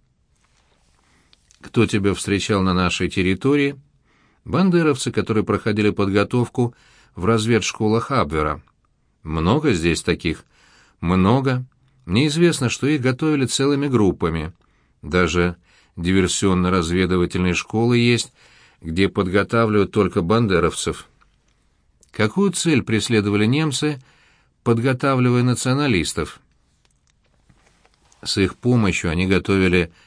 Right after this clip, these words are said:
разветвленную диверсионную цепь. Помогали им в создании законспирированной повстанческой армии. Сейчас она успешно действует на советской территории.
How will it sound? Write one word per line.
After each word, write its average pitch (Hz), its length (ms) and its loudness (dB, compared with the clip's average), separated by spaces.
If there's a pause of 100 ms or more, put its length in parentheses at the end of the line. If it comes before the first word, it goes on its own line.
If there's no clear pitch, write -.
(280)
разветвленную 101 920 0
диверсионную 107 880 0
цепь. 143 320 -2 (880)
Помогали 170 420 2
им 110 60 2
в - 40 -2
создании 101 480 2
законспирированной 98 920 0
повстанческой 101 800 -2
армии. 143 500 -2 (560)
Сейчас 101 380 0
она 101 140 0
успешно 98 420 0
действует 98 500 0
на 95 100 0
советской 95 500 0
территории. 95 600 0